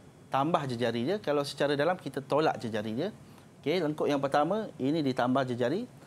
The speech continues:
J lima lima tambah J dua puluh lima. Yang kedua, kita tolak lima lima tolak tiga puluh, kita akan dapat pusat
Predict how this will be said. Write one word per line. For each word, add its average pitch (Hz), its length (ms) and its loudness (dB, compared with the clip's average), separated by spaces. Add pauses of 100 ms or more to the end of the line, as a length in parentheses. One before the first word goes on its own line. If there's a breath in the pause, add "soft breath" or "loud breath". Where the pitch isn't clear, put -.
(220 loud breath)
J 147 260 4
lima 175 220 2
lima 180 240 0
tambah 156 220 4
J 170 260 0
dua 131 160 -2
puluh 123 160 -2
lima. 113 180 -2 (680 loud breath)
Yang 156 260 2
kedua, 190 400 4 (540)
kita 151 260 0
tolak 175 240 4
lima 151 220 0
lima 180 180 0
tolak 151 320 2
tiga 147 240 -2
puluh, 208 160 0
kita - 320 -6
akan 147 240 -2
dapat - 240 -4
pusat 160 480 0